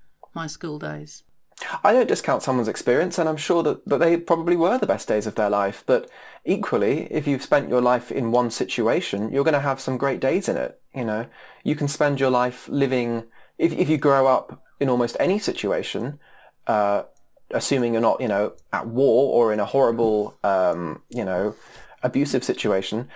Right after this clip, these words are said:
Speaker 2: there are gonna be days where you have fantastic days, where you feel full of happiness, where you have adventures,
Speaker 1: Mm.
Speaker 2: where you make friends.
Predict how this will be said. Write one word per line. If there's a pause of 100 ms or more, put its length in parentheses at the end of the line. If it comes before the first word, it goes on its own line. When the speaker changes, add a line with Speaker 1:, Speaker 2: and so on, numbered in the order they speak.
(180)
Speaker 2:
there
are
gonna
be
days
where
you
have
fantastic
days,
where
you
feel
full
of
happiness,
where
you
have
adventures,
Speaker 1:
Mm.
Speaker 2:
where
you
make
friends.